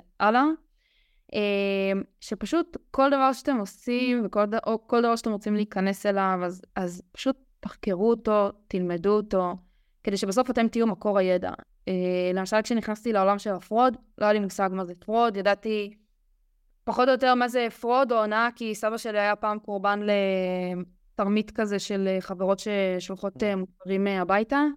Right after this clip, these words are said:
אה, ופשוט, אה, פשוט התחלתי לשמוע פודקאסטים בנושאים של פרוד, להתחבר לאנשים בלינקדאין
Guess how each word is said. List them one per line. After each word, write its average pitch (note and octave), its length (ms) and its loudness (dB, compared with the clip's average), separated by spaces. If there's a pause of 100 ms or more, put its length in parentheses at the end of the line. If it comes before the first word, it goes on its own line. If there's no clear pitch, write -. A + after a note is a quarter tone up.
(640)
אה, G3+ 400 0
ופשוט, C4 380 -2 (1160)
אה, G#3+ 220 2
פשוט C4+ 240 -4
התחלתי C#4 420 2
לשמוע B3+ 560 2 (120)
פודקאסטים A#3 600 -4
בנושאים G#3 280 -4
של G#3 120 -8
פרוד, F#3 360 2
להתחבר G3 440 0
לאנשים G#3 600 0
בלינקדאין G3 600 0